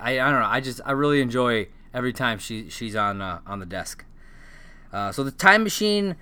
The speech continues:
uh, this is their first match together. They were supposed to team up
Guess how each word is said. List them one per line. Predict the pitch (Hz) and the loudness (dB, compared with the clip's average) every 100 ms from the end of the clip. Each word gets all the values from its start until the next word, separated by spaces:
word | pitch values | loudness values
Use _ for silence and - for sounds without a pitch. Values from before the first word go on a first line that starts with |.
| - - 110 95 | -14 -18 -12 0
uh, | 135 131 131 131 | 2 4 4 2
this | 143 165 165 | 0 0 2
is | |
their | 147 202 | 6 6
first | - 180 190 - | 6 6 6 4
match | 147 143 143 147 - | 4 6 6 2 -4
together. | 147 120 123 127 127 | -4 2 2 4 4
They | 131 | 4
were | 123 | 2
supposed | - 131 - 269 311 - | -2 -4 4 4 4 0
to | 180 | -2
team | - - 143 127 | -2 0 2 2
up | 120 120 113 | 2 0 -2